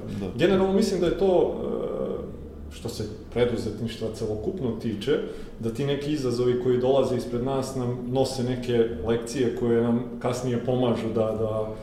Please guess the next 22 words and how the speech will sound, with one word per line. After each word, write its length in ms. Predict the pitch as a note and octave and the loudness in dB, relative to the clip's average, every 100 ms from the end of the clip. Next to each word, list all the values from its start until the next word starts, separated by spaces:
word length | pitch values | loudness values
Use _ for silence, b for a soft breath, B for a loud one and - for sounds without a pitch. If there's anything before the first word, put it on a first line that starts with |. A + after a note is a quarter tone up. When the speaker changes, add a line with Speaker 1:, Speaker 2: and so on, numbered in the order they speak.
| B B - | B B -4
Speaker 2:
da 60 | A2+ | -2
se 180 | A2+ A#2 | -2 2
treba 200 | C3 B2+ | 4 4
onako 280 | C3 C3 C3+ | 4 2 2
malo 260 | C#3 B2+ - | 2 2 0
fokusirati 720 | A#2 A#2 - C#3+ C#3+ - A#2+ | -6 -6 -2 4 4 4 0
na 200 | A#2+ A#2+ | -2 0
te 180 | B2 - | 0 2
teške 380 | B2 C#3+ - B2 | 2 2 0 -2
trenutke 520 | A2+ A2+ B2 A#2+ A#2 | 0 0 0 0 0
i 60 | A2 | 0
izazove 400 | G#2+ A2 A2 G#2+ G#2+ | 0 -2 -2 -2 -2
koje 160 | G#2+ | -2
imamo, 520 | G#2 G#2+ A2+ D3 G#3+ B B B - | 0 0 0 0 0 B B B 4
pokupiti 580 | C#3+ C#3+ C#3+ B2+ A#2 B2 | 6 6 2 -2 0 2
neka 480 | B2+ A#2+ A#2 A2 - - A2+ | 2 4 4 4 0 -6 -8
znanja. 720 | G2+ G#2+ A#2 C#3+ D3+ D3+ B B B - | -4 0 0 2 2 0 B B B -4
Ako 280 | A#2+ - B2 | -2 2 2
ih 120 | B2 | 2
ne 80 | A#2+ | 2
pokupimo 560 | C#3 C#3 D#3+ D3+ C3+ | 2 0 -2 0 0
tu, 160 | B2+ | 0